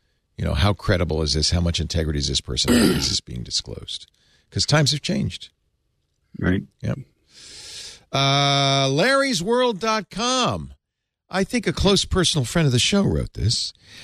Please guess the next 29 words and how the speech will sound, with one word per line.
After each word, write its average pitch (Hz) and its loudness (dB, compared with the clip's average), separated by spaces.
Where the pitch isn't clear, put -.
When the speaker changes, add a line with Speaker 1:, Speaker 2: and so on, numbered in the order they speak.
Speaker 1:
Paradigm 185 4
shifts - 0
of 117 -4
yesterday, 156 0
yesteryear, 147 4
Speaker 2:
Yesteryear. 175 4
Speaker 1:
today, 135 2
and 117 -2
tomorrow. 107 2
Uh, 104 2
this 127 2
is 202 2
fun. 117 2
You're 117 0
talking 156 2
about 127 0
things 208 0
that 139 2
changed 101 0
in 113 2
your 110 4
Speaker 2:
Yeah, - 4
Speaker 1:
many 117 4
Speaker 2:
you 123 2
know 123 4
Speaker 1:
years 104 2
in 87 -4
this 87 -2
business. 92 -4